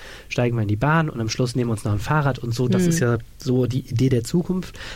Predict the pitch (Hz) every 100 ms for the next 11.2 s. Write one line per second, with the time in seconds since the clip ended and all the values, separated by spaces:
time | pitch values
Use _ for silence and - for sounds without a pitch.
0 | - - 131 123 - - - 127 - -
1 | 156 143 143 147 123 135 127 123 107 127
2 | 143 135 123 143 170 156 - - - -
3 | - - 120 113 - 127 113 - 135 127
4 | 127 - 117 113 113 107 - 156 180 117
5 | 110 - 107 101 110 135 - - - -
6 | 123 - 147 143 117 113 175 - - 98
7 | 123 208 180 170 165 120 120 117 - 160
8 | 156 135 127 131 - 139 127 - 131 175
9 | - 147 160 170 - 110 110 113 127 113
10 | - 120 113 123 151 127 120 139 - -
11 | 123 123